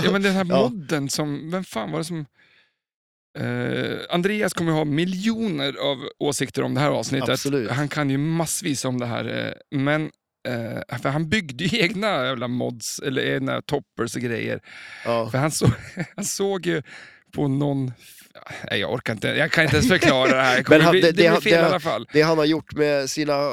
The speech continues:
Speaker 2: homepins är ju jädrigt coolt, eh, när han har satt i den här stora T V-skärmen, liksom.
Speaker 1: Mm.
Speaker 2: Eh, det är ju verkligen en mod.
Speaker 1: Mm. Men jag tänkte bara säga att han, han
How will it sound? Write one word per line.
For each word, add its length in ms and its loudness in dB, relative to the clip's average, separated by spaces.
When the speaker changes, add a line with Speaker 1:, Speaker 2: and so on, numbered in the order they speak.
Speaker 2:
homepins 580 -4
är 40 -2
ju 80 -2
jädrigt 380 -2
coolt, 260 -14
eh, 340 -4
när 80 -2
han 100 -2
har 80 -4
satt 260 -8
i 40 -8
den 120 -8
här 240 -6
stora 640 -4
T 180 -4
V-skärmen, 600 -6
liksom. 200 -2
Speaker 1:
Mm. 420 0
Speaker 2:
Eh, 40 -6
det 60 0
är 80 4
ju 340 2
verkligen 320 -2
en 60 -4
mod. 300 -10
Speaker 1:
Mm. 340 0
Men 100 4
jag 140 2
tänkte 160 2
bara 120 2
säga 140 2
att 100 -2
han, 300 0
han 480 -2